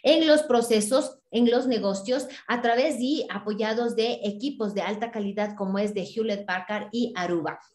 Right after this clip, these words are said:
Y también comentarles que este contenido lo pueden revisar a través de nuestros canales aliados también, como es Tu Voz T V, El Vanguardista y Contraportada, que estarán reprisando este contenido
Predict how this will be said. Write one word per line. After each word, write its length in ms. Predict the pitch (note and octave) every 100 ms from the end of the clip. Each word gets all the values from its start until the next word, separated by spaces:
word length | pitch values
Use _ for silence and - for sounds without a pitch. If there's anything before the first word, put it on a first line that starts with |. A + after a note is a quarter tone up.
| _ _ _ -
Y 140 | A3
también 540 | A3 G3+ F#3+ A3+ C#4+ D4
comentarles 840 | A#3+ G#3+ F#3+ A3+ A3 G3+ F#3 G3 - - -
que 200 | A#3 A#3+
este 400 | C#4+ C#4+ - A3+
contenido 600 | A3+ A#3 A#3+ A#3 G#3+ G#3
lo 220 | A#3 G#3 G#3
pueden 360 | G#3 G#3 A#3
revisar 340 | A3+ F#3+ G#3 G3+
a 100 | G3+
través 240 | F#3 G3
de 80 | G3+
nuestros 380 | G3 G3 G#3 G#3
canales 420 | F#3 F#3 G3 G3
aliados 460 | F3 F#3 G3 G3+
también, 280 | F#3 F#3 B3
como 220 | B3+ F#3
es 160 | G3+ G#3
Tu 80 | G3
Voz 220 | G3 G3+
T 80 | F3+
V, 280 | G3+ C#4+ - - -
El 160 | A3+
Vanguardista 760 | B3 A#3+ G#3+ G3+ A3 A#3+ B3+ -
y 160 | B3 A#3+
Contraportada, 880 | A3 G#3+ A3 G#3+ F#3 G3+ G3+ A3+ A#3
que 80 |
estarán 500 | G3+ G3+ G3 A3 A3
reprisando 800 | G#3 G3+ G3 F#3 B3+ A#3+ A#3+ A3+
este 260 | - G#3 G#3+
contenido 640 | A3 G3+ F#3+ G3 G3+ A#3